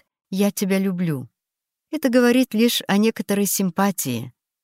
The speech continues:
которая, возможно, при благоприятном стечении обстоятельств перерастет во что-то большее или не перерастет. А она не может рисковать.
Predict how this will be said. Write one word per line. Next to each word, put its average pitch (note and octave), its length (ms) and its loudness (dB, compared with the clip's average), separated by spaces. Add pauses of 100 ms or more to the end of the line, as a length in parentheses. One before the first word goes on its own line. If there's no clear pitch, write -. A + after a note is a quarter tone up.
(100)
которая, F3 380 2
возможно, F3 640 0
при E3+ 320 0
благоприятном E3+ 760 -2
стечении D#3+ 520 -2
обстоятельств D3+ 880 -4 (280)
перерастет C#4+ 640 0
во F3+ 120 0
что-то G3+ 320 -4
большее B2+ 640 -4 (400)
или C#4 320 0 (180)
не F#3+ 160 -2
перерастет. B2+ 800 -10 (800)
А G3+ 140 -2
она A#3+ 180 2
не B3 140 4
может A3+ 360 0
рисковать. E3+ 720 -6